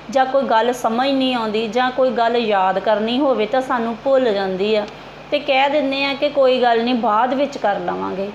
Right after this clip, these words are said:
ਇਸ ਤਰ੍ਹਾਂ ਨਹੀਂ ਕਰਨਾ, ਉਸ ਦਾ ਜਵਾਬ ਉਸੇ ਵੇਲੇ ਹੀ ਲੱਭੋ। ਇਸ ਤਰ੍ਹਾਂ ਕਰਨ ਨਾਲ ਤੁਹਾਡੇ ਵਿੱਚ ਉਤਸ਼ਾਹ ਪੈਦਾ ਹੋਵੇਗਾ।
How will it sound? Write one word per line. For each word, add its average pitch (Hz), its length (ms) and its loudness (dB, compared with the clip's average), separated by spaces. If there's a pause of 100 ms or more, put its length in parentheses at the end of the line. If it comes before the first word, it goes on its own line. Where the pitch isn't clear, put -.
(140)
ਇਸ 277 200 2
ਤਰ੍ਹਾਂ 262 320 0
ਨਹੀਂ 240 300 -2
ਕਰਨਾ, - 380 -6 (160)
ਉਸ 302 320 2 (120)
ਦਾ 233 280 4
ਜਵਾਬ 208 760 2
ਉਸੇ 320 420 2
ਵੇਲੇ 233 360 2 (180)
ਹੀ 349 140 2
ਲੱਭੋ। 226 360 0 (580)
ਇਸ 349 200 0
ਤਰ੍ਹਾਂ 330 320 0
ਕਰਨ 277 340 2
ਨਾਲ 269 320 2
ਤੁਹਾਡੇ 247 480 2
ਵਿੱਚ 233 360 0
ਉਤਸ਼ਾਹ 285 640 0
ਪੈਦਾ 185 360 2
ਹੋਵੇਗਾ। 175 560 0